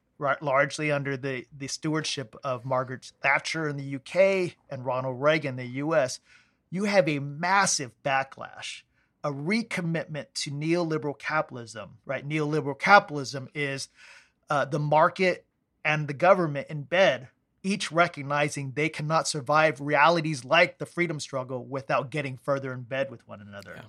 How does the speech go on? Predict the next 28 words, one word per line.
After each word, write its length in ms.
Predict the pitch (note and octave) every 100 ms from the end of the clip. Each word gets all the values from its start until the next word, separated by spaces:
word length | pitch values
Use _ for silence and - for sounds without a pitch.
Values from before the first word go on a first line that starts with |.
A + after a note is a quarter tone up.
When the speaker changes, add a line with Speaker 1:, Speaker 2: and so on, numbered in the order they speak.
| _ _ _ - _ -
Speaker 1:
And 120 | C#3+
so 120 | C3 D3
this 240 | F3+ E3+
is 100 | D#3
a 80 | D3+
doubling 580 | B2+ E3+ E3 F3+ G3 E3
down 640 | D#3 C3 C3+ C3+ D3 C#3+ -
of 160 | C3+
a 40 | C3
deal 360 | - D#3 D3
we 140 | C#3+ C#3
had 140 | C#3+
made 440 | C3+ A#2+ B2 C3+
with 160 | C#3 C3+
ourselves 680 | C3 C3 - B2+ G#2+ C3+ -
in 80 | B2+
the 60 |
nineteen 340 | A#2+ B2 - B2+
fifties 340 | C#3 - B2+
and 80 | B2+
sixties. 460 | - C#3 - C3+ -
The 80 | D3
banking 500 | A#2+ D#3 D#3 D#3+ D#3
industry 460 | B2+ A#2 - - B2
would 200 | B2+ A#2
be 120 | C3
the 100 | B2
background, 800 | G#2+ - C#3+ D3 - A#2 G#2